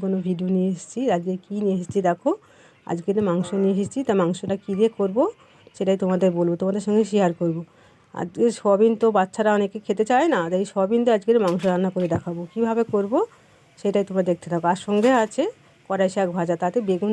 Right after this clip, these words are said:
দেবো আর শিম দেবো। এই সম্পূর্ণ ভিডিওটা তোমরা দেখতে থাকো কী করে করি। প্রথমে কড়াই শাকগুলো আমি কেটে নেবো। কীভাবে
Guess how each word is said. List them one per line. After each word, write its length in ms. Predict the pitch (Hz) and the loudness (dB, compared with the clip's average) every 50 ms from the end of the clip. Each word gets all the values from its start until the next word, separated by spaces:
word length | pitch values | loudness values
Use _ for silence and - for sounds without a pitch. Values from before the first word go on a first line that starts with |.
| 214 | 4
দেবো 180 | 214 226 233 339 339 | 2 2 4 4 0
আর 60 | 330 - - | 0 0 -2
শিম 160 | - 202 208 196 165 | -2 0 2 2 2
দেবো। 160 | 160 151 151 165 - _ _ _ - - _ _ - | 0 -2 -4 -10 -14 _ _ _ -20 -20 _ _ -6
এই 120 | - 190 190 - | -6 -4 -2 -2
সম্পূর্ণ 340 | 190 202 202 - 233 247 269 254 214 | -2 -2 0 0 2 2 2 2 2
ভিডিওটা 280 | 214 196 214 220 240 247 - | 2 2 2 2 2 2 2
তোমরা 160 | 214 220 220 196 | 2 2 2 2
দেখতে 200 | 196 190 - - 180 | 0 -6 -6 -10 -6
থাকো 280 | - 175 165 - - 165 - - - - - - - - - - - - - | -6 -4 -6 -6 -10 -16 -16 -18 -20 -20 -20 -20 -20 -20 -20 -20 -20 -16 -8
কী 100 | - 220 | -8 -4
করে 220 | 214 - 202 190 190 | 2 2 4 4 4
করি। 180 | 190 190 175 180 175 - | 2 0 -2 -2 -2 -2
প্রথমে 240 | 202 202 226 233 277 269 | -2 0 0 0 0 0
কড়াই 200 | - 208 208 208 | 2 2 2 2
শাকগুলো 380 | 208 220 208 190 - 233 247 277 277 | 0 -2 -4 -4 -2 0 2 4 4
আমি 120 | 220 233 302 339 - | 4 2 0 0 0
কেটে 240 | - 202 185 190 180 | -2 -2 0 0 0
নেবো। 240 | 185 175 160 160 160 175 - - - - - - - - - - - - - - - - - - - - | 2 2 0 0 -4 -8 -10 -16 -20 -20 -20 -20 -20 -20 -20 -20 -20 -20 -20 -20 -20 -20 -20 -20 -20 -8
কীভাবে 300 | - 226 233 208 214 220 | -2 0 0 2 2 2